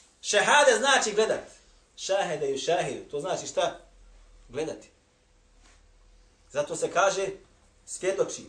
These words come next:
Ovo je, ovo je šahid, svjedok. Zašto? Zato što je nešto on vidio. Zato je došao izraz i taj šehade koji se donosi, „La ilaha illallah Muhammed Rasul.” Kao da gledaš.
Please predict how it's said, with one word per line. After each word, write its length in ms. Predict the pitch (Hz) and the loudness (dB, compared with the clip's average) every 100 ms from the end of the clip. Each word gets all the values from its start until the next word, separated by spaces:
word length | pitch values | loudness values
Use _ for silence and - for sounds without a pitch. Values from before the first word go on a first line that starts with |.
| - | -12
Ovo 160 | 139 170 | 0 2
je, 120 | 160 | 2
ovo 120 | 170 175 | 0 -2
je 80 | |
šahid, 420 | 175 180 190 156 - | 0 2 2 0 -6
svjedok. 220 | 180 131 | -6 -4
Zašto? 300 | 180 - 131 | -2 -4 -2
Zato 280 | 175 196 - | -2 -2 -2
što 100 | 160 | -2
je 60 | |
nešto 260 | 190 185 170 | -2 0 0
on 160 | 180 156 - - - - - - - - | -2 -6 -14 -20 -20 -20 -20 -20 -18 -6
vidio. 240 | 165 175 - - - - | -4 -4 -6 -10 -20 -2
Zato 200 | 160 170 | 2 2
je 60 | 196 | 2
došao 320 | 214 208 196 | 0 2 0
izraz 320 | 233 - 175 | 2 0 -2
i 60 | - | 0
taj 160 | 220 | 0
šehade 420 | - 175 180 226 - | 0 0 0 0 -2
koji 120 | - | -6
se 100 | - | -8
donosi, 300 | 165 196 - | -6 -6 -4
„La 220 | 160 180 | -2 -2
ilaha 300 | 160 175 185 | -2 -2 0
illallah 280 | 170 160 160 | 0 -2 -2
Muhammed 300 | 147 175 160 | -4 -6 -2
Rasul.” 220 | 147 143 - - | -2 -2 -8 0
Kao 180 | - 302 | 6 8
da 100 | 330 | 10
gledaš. 380 | 311 285 - | 8 8 6